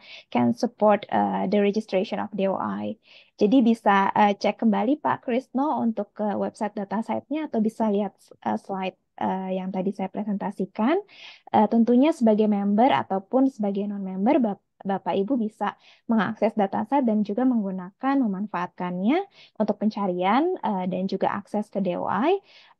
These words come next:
Tapi untuk registrasi, uh, mendapatkan registrasi D O I bisa seba-, uh, perlu sebagai member datasite. Begitu Bapak Ibu, terima kasih.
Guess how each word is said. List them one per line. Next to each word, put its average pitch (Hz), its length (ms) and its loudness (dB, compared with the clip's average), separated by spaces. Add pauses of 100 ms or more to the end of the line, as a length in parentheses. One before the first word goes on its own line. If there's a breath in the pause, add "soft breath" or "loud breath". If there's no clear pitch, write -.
Tapi 262 240 2
untuk 269 160 -2
registrasi, 214 960 -2
uh, - 320 -4
mendapatkan 202 480 0
registrasi 208 480 -6
D 185 80 0
O 180 80 -2
I 226 320 2
bisa 247 480 -2
seba-, 190 320 -4
uh, 180 480 -8
perlu 208 240 4
sebagai 185 400 -2
member 180 480 -8
datasite. 185 640 -8 (240)
Begitu 196 320 -2
Bapak 180 320 0
Ibu, 180 320 -4
terima 190 240 -6
kasih. 220 560 -6